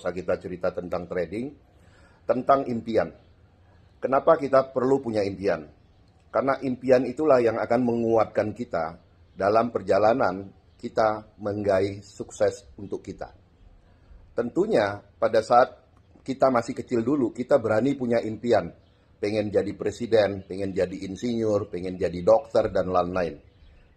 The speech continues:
Tetapi sepanjang perjalanan hidup kita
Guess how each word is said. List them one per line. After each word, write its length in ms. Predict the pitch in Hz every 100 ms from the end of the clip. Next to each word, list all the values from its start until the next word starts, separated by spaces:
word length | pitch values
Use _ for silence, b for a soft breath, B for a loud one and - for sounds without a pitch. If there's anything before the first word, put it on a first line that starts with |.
| -
Tetapi 320 | 123 131 175 170
sepanjang 480 | - 127 139 147 147
perjalanan 640 | 135 123 127 131 127 135
hidup 240 | 131 131
kita 480 | - 165 92 85 90